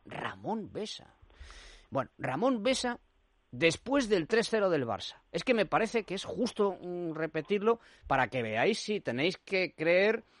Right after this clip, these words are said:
o no creer o hacerle más o menos caso al artículo que firmaba ayer en el diario El País. Con todo el respeto, ¿eh? Yo estoy hablando profesionalmente. Yo a Besa no le conozco personalmente, será una persona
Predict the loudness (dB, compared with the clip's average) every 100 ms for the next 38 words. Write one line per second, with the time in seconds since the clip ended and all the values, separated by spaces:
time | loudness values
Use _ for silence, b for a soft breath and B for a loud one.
0 | b -4 -2 0 0 2 2 0 -2 -6
1 | -2 0 2 2 2 2 0 0 -2 -4
2 | 0 2 2 0 0 2 2 0 2 4
3 | 4 2 0 -2 -2 -2 -4 -8 -14 -14
4 | -20 _ -14 0 2 2 0 0 0 2
5 | 2 2 -2 0 2 2 0 b b -4
6 | -2 0 2 2 2 -4 -4 0 2 2
7 | 2 0 0 -2 -2 -2 -2 -2 -2 -2
8 | -4 -2 0 0 -2 -2 -2